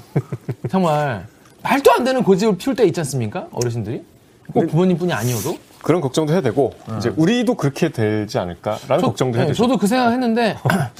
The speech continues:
Speaker 1: <clears throat> 우리 안 그러지 않을까? 아니, 아니요. 정유럽 기자는 좀 그럴, 좀 그
Speaker 2: 아, 왜?
Speaker 1: 가능성이 있어요, 약간.
Speaker 2: 아, 전 병원을 싫어해요, 원래.
Speaker 1: 아니, 아니, 그게 아니라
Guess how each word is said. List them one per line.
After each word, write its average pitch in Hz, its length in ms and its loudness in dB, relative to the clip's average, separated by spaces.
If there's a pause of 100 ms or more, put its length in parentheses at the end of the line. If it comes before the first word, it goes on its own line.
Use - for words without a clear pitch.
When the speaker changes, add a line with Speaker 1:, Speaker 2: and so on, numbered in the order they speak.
(120)
Speaker 1:
<clears throat> - 520 -14
우리 277 160 6
안 - 160 2
그러지 202 220 4
않을까? 156 420 0 (260)
아니, 185 200 2
아니요. 175 200 0
정유럽 240 320 0
기자는 226 280 2
좀 196 160 2
그럴, 156 480 0
좀 127 360 -2
그 123 100 -6
Speaker 2:
아, 120 40 2
왜? 117 260 2
Speaker 1:
가능성이 147 440 0
있어요, 95 220 -8
약간. 90 280 -10 (340)
Speaker 2:
아, - 60 2
전 139 120 2
병원을 143 280 2
싫어해요, 139 320 0 (160)
원래. 127 180 4
Speaker 1:
아니, 190 100 0
아니, 170 140 0
그게 196 100 4
아니라 175 240 2